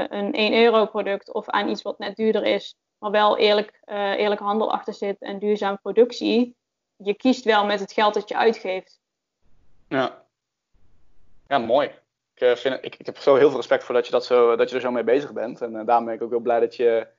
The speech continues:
Speaker 2: ja, deze aflevering over duurzaamheid wilde doen.
Speaker 1: Ja,
Speaker 2: Ehm,
Speaker 1: graag.
Speaker 2: ja, dus, nou, eigenlijk is onze conclusie: beleggen kost sowieso al veel tijd om het uit te zoeken.
Speaker 1: Ja.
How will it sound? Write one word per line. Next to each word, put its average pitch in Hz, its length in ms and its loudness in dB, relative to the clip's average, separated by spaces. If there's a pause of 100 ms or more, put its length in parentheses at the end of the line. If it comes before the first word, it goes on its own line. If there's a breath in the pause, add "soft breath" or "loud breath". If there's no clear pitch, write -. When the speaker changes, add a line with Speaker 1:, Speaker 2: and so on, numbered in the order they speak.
(440)
Speaker 2:
ja, - 240 -14
deze 120 200 0
aflevering 117 340 0
over 113 120 -8
duurzaamheid 117 380 -8
wilde 110 200 -6
doen. 120 380 -6 (420 soft breath)
Speaker 1:
Ja, 262 340 4
Speaker 2:
Ehm, - 180 -6
Speaker 1:
graag. 302 500 -8 (520)
Speaker 2:
ja, 143 360 2
dus, - 440 -6 (180)
nou, 120 220 -2 (160)
eigenlijk 143 360 2
is 139 60 0
onze 127 120 -4
conclusie: 123 440 -4
beleggen 135 360 2
kost - 180 -6
sowieso 120 400 2
al 165 120 2
veel 170 160 -2
tijd 165 240 0
om 156 60 -8
het 156 100 -4
uit 165 140 0
te 143 60 -12
zoeken. 165 400 -10 (680)
Speaker 1:
Ja. - 320 4